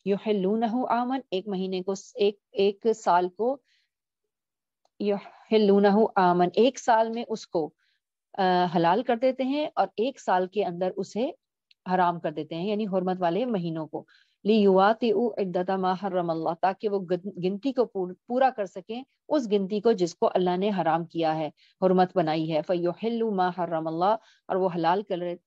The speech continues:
कर लेते हैं जो अल्लाह ने हराम बनाए हैं। इसी तरह उनके आमाल को, उनके बुरे आमाल को मुज़य्यन करके दिखाया गया। अल्लाह ताला काफिर कौम को हिदायत नहीं देता। नसी कहते हैं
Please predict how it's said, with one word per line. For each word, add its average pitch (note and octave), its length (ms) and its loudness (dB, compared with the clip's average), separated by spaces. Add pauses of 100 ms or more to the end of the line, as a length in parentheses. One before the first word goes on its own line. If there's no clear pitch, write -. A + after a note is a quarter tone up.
कर A3+ 180 0
लेते F#3 280 -6
हैं G#3 280 -4 (220)
जो G3+ 100 0
अल्लाह F3+ 280 0
ने F#3+ 120 0
हराम E3 360 2
बनाए D#3 300 -2
हैं। E3 160 -8 (300)
इसी D4 220 2
तरह A3 200 4
उनके G3 340 2
आमाल E3+ 500 2
को, A#3+ 360 2 (400)
उनके G3+ 220 2
बुरे G3+ 280 0
आमाल F3 460 -2
को B3 140 -4
मुज़य्यन F#3 460 -4
करके G3+ 300 -4
दिखाया E3+ 420 -2
गया। F3+ 280 -4
अल्लाह F3+ 200 -6
ताला F3 320 -4
काफिर A#3 500 -2
कौम F#3 320 -4
को A#3+ 300 -2 (220)
हिदायत E3+ 400 0
नहीं E3+ 220 -4
देता। D#3 320 -4 (400)
नसी G3+ 340 4
कहते A3 400 2
हैं A3 260 2